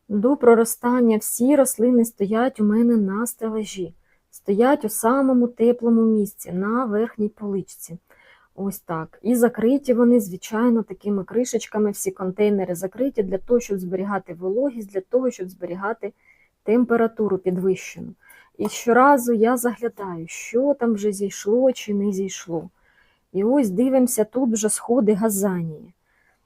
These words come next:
Бачите, ось вона вже досходила.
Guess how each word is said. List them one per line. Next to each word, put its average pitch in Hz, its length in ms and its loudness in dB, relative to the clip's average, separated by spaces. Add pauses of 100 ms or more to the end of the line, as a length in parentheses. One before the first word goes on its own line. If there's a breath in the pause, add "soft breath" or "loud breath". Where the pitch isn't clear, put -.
(280)
Бачите, 196 380 -4
ось 233 220 -2
вона 208 220 2
вже 202 240 0
досходила. 175 800 -6